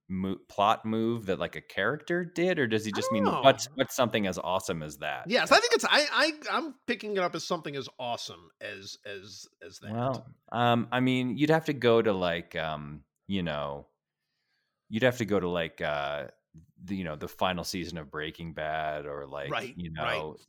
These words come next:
Speaker 1: some great episode of, like, or, eh, or, like, the, the, I don't know, the end of, like, the, the very, the finale of the Mary Tyler Moore Show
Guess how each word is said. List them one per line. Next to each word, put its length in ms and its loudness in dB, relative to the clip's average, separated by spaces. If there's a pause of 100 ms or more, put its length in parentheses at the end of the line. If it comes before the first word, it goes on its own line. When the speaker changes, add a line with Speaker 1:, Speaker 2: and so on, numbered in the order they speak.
Speaker 1:
some 320 0
great 260 -4
episode 560 -4
of, 300 -8
like, 420 -6 (580)
or, 240 2
eh, 220 -2
or, 160 2
like, 240 2
the, 300 0
the, 260 -6 (560)
I 100 -2
don't 120 2
know, 160 -2
the 180 -4
end 240 4
of, 160 -2
like, 200 2
the, 140 2
the 140 -4
very, 380 4
the 120 -2
finale 520 2
of 80 -4
the 80 -4
Mary 240 -2
Tyler 280 -4
Moore 240 -10
Show 420 -8